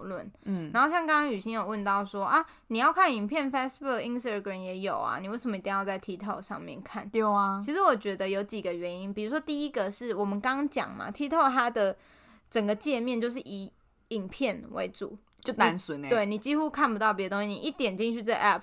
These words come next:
Speaker 1: 就是一支影片，然后看完再下一支影片。
Speaker 2: 就是要让你看影片。
Speaker 1: 对，所以它很简单、很粗暴，就是中国式时代，我就是跟你讲说，我就是以影片为主。
Speaker 2: 嗯哼。
Speaker 1: 对，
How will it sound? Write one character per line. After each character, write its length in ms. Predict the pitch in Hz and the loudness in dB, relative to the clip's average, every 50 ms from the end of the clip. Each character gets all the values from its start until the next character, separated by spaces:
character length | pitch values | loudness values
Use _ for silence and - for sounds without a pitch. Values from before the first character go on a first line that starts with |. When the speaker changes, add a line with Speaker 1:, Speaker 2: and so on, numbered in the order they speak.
| - - | -2 -4
Speaker 1:
就 100 | 220 226 | -4 -4
是 100 | 226 226 | -2 -4
一 100 | - 226 | -6 -8
支 200 | 196 - 196 196 | -8 -6 -6 -6
影 160 | 190 - - | -6 -6 -8
片， 280 | 202 - 214 147 - 208 - _ _ _ - | -8 -8 -8 -8 -8 -10 -18 _ _ _ -2
然 120 | 196 202 | 2 2
后 60 | 214 | 2
看 240 | 214 - 247 226 196 | 2 2 0 0 0
完 160 | - 120 - | -2 -4 -6
再 100 | - 190 | -4 -4
下 240 | 196 - 208 165 156 | -4 -4 -4 -6 -6
一 40 | 156 | -6
支 160 | - - 147 | -8 -12 -14
影 160 | 127 - - | -14 -12 -14
片。 200 | 202 - - - - | -14 -12 -12 -6 -4
Speaker 2:
就 80 | - 180 | -2 -2
是 140 | 170 185 180 | -2 -2 -2
要 40 | |
让 240 | 170 202 208 196 156 | -2 -2 0 0 0
你 100 | 151 160 | 0 0
看 300 | 156 - 196 196 165 156 | -2 -2 -4 -4 -4 -4
影 180 | 156 147 151 156 | -4 -4 -6 -6
片。 160 | 160 170 - - - | -8 -12 -14 -4 0
Speaker 1:
对， 220 | - 208 160 156 | 2 2 2 2
所 180 | 214 - 339 359 | 0 -2 -2 0
以 40 | |
它 180 | 359 339 359 359 | 2 2 2 2
很 400 | 349 - 302 285 214 208 220 247 | 2 2 2 2 2 2 2 2
简 220 | - 285 226 190 | 2 0 0 2
单、 280 | 180 202 214 226 226 247 | 2 2 2 2 2 2
很 220 | 233 254 208 190 | 0 0 -2 -2
粗 260 | 190 - - 247 247 233 | -4 -6 -6 -6 -6 2
暴， 360 | 233 277 262 220 190 190 190 | 6 8 10 10 10 8 4
就 100 | 208 254 | 0 -4
是 80 | 269 | 0
中 240 | 240 - 262 254 262 | 2 2 2 4 2
国 220 | 254 240 208 196 208 | 2 2 2 2 2
式 260 | 208 - 240 214 208 | 0 -4 -6 -6 -6
时 140 | 202 196 185 | -6 -8 -2
代， 240 | - 220 208 196 | 2 4 6 6
我 100 | 185 180 | 4 2
就 100 | 185 196 | 0 -2
是 80 | 226 233 | -2 0
跟 220 | 226 233 226 214 | 0 0 -2 -2
你 20 | 220 | 0
讲 220 | 208 220 156 208 | -2 -2 -2 -2
说， 140 | 202 220 208 | -2 -2 -2
我 40 | 190 | -2
就 120 | 190 214 | -2 -4
是 80 | 247 269 | -6 -4
以 160 | 139 208 202 - - | -4 -4 -4 -6 -6
影 140 | 202 185 165 | -8 -10 -8
片 260 | 190 - 220 208 190 | -8 -6 -4 -4 -4
为 200 | 160 - - - - | -6 -8 -10 -10 -14
主。 140 | - - - - _ _ _ _ | -16 -18 -20 -20 _ _ _ _
Speaker 2:
嗯 180 | 208 202 196 | -2 -2 0
哼。 300 | 190 220 214 214 220 214 | 0 0 0 0 0 0
Speaker 1:
对， 240 | 214 220 202 127 202 | 0 0 0 0 -2